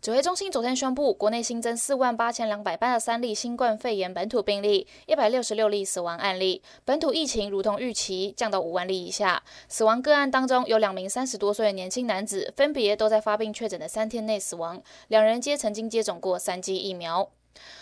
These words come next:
国产高端疫苗全球三期临床试验已进入了资料分析阶段，而近期瑞士的科学期刊M D P I刊出了一份研究报告，指出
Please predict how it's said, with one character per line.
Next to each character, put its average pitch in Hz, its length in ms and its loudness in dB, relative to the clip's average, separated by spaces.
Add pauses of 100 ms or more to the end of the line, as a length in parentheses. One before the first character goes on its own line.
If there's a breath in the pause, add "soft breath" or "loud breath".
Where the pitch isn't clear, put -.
(160 loud breath)
国 311 140 8
产 277 240 2
高 233 140 4
端 247 180 0
疫 262 80 -2
苗 202 220 0
全 202 180 -4
球 202 160 -2
三 220 200 -2
期 208 160 -4
临 185 160 -4
床 185 160 -8
试 240 160 -2
验 226 200 0
已 170 100 -10
进 190 200 -8
入 190 120 -2
了 175 100 -2
资 196 140 -4
料 190 140 2
分 190 200 -6
析 190 160 -8
阶 190 160 0
段， 196 320 4 (300 loud breath)
而 247 120 2
近 339 180 -2
期 226 380 -2
瑞 311 160 6
士 285 140 -4
的 262 100 2
科 254 200 -2
学 220 180 -2
期 196 180 -4
刊 214 260 -2
M 262 180 -4
D 226 160 -8
P 226 180 -10
I 220 240 2
刊 269 180 -4
出 269 120 -4
了 247 40 -2
一 196 80 -2
份 208 180 0
研 180 140 -6
究 202 160 4
报 196 160 2
告， 190 200 0
指 185 140 -6
出 226 340 2